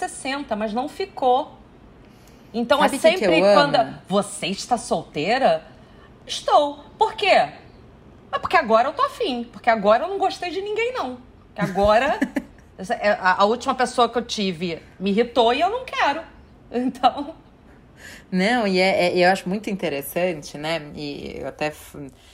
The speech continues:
Speaker 2: falo, falo disso numas palestras, que é a, a história da tia que você falou, que todo ano pergunta pra gente, né? E a pergunta vai mudando. É, "E os namoradinhos? Quando é que vem esse casamento? Esse cara tá te enrolando?" Dá, dá, dá, dá.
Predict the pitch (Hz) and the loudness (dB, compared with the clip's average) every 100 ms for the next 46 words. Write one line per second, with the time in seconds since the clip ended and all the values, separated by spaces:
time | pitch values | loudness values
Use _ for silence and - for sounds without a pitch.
0 | _ _ - 160 160 - - 147 135 151 | _ _ -6 0 0 -2 -4 -4 -6 -14
1 | 147 143 143 151 156 147 143 135 131 156 | -16 -14 -10 -10 -10 -10 -8 -4 0 0
2 | 147 160 156 - 151 123 - 135 151 - | 0 -4 -6 -2 -2 -2 -2 -2 0 0
3 | 185 170 196 294 - 185 233 233 190 202 | 2 4 4 2 0 0 0 -2 -4 -2
4 | 180 165 185 262 - 226 233 262 202 208 | 2 2 0 -8 -2 0 2 2 0 0
5 | 247 233 233 269 330 262 160 - 160 170 | -4 -4 -6 -6 -2 -2 -2 -4 -2 -2
6 | 185 175 185 190 196 240 247 165 143 139 | -2 -2 -2 -2 -2 0 0 0 0 -2
7 | 135 - 196 214 220 226 277 220 240 247 | -4 -4 0 0 0 -2 -2 -2 -4 -4
8 | 208 226 214 208 214 254 240 277 233 214 | -4 -6 -6 -6 -6 -4 -4 -2 -4 -4
9 | 180 - 185 190 202 233 262 277 240 220 | -6 -2 0 0 -4 -4 -2 0 2 2
10 | 180 180 214 240 262 233 | -2 -4 -4 -4 -4 -6